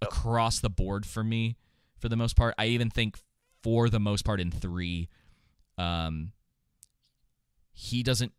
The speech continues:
Speaker 2: get, get it as badly as other characters do. Now, there's a reason for that, and I don't like the reason for that in the third movie, which we'll get into when we get to spoiler section. Um,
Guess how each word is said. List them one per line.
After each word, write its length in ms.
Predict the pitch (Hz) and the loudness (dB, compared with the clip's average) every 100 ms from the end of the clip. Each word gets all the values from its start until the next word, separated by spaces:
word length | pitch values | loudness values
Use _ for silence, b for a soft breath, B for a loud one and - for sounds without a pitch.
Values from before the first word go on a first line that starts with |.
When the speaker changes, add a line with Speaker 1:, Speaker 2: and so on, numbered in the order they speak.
| 98 | -10
Speaker 2:
get, 320 | - 107 101 - _ _ _ _ _ _ _ _ _ _ _ _ _ _ _ _ _ _ _ 120 104 | -2 -2 -2 -6 _ _ _ _ _ _ _ _ _ _ _ _ _ _ _ _ _ _ _ -12 -4
get 160 | 110 117 | -2 0
it 80 | 110 | 0
as 120 | 110 | 0
badly 340 | - 107 101 | 0 0 0
as 100 | 95 | -2
other 100 | 101 | -2
characters 380 | - 98 95 85 | -2 -2 -4 -6
do. 160 | 85 80 | -4 2
Now, 300 | 123 123 107 b b | 6 6 4 b b
there's 220 | - 156 135 | 6 8 8
a 80 | |
reason 480 | 113 143 269 208 139 | 6 6 8 8 8
for 140 | 139 123 | 6 6
that, 260 | 123 127 - | 6 4 4
and 100 | 123 | 2
I 80 | |
don't 360 | 123 110 143 - | 4 6 4 4
like 180 | 139 - | 0 2
the 80 | 107 | 0
reason 440 | 110 208 190 131 | 0 2 4 4
for 120 | 120 | 2
that 220 | 104 98 | 2 2
in 80 | 95 | 2
the 80 | 95 | 2
third 260 | 101 92 95 | 2 2 2
movie, 220 | 87 90 | 2 2
which 180 | 95 - | 2 2
we'll 100 | 101 | 2
get 140 | 101 | 2
into 240 | 95 101 | 2 0
when 140 | 92 90 | 0 0
we 80 | 87 | -2
get 300 | 123 120 - | -2 -2 -4
to 240 | 110 98 | -4 -4
spoiler 400 | - 107 92 85 | -4 -2 0 0
section. 500 | - 71 - 64 67 b b b b b - | -2 -4 -6 -8 -8 b b b b b -6
Um, 520 | 101 98 95 92 92 | -2 0 2 0 -2